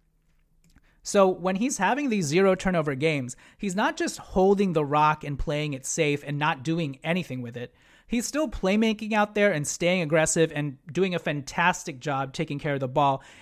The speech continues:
and trying to make sure that he involves the Lakers' best two players in LeBron James and Anthony Davis. Now, if we look back at the last two years of D'Angelo Russell's career,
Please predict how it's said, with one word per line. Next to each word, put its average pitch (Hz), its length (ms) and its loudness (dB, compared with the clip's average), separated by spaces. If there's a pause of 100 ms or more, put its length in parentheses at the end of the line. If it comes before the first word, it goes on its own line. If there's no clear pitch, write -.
and 143 100 -8
trying 185 220 2
to 170 80 -2
make 180 240 0
sure 170 240 0
that 143 140 -4
he 170 160 -2
involves 156 540 4 (280)
the 156 100 -2
Lakers' 175 340 2
best 151 360 0
two 151 100 0
players 135 500 -2
in 151 160 -8
LeBron 135 360 -2
James 131 360 -4
and 143 160 -12
Anthony 131 380 -6
Davis. 117 480 -12 (760)
Now, 175 220 0
if 196 180 -2
we 220 120 0
look 196 360 0
back 160 360 2 (300)
at 196 140 -4
the 175 80 2
last 156 360 0
two 214 120 -4
years 170 280 2
of 151 100 -4
D'Angelo 151 400 0
Russell's 143 340 -4
career, 156 560 -2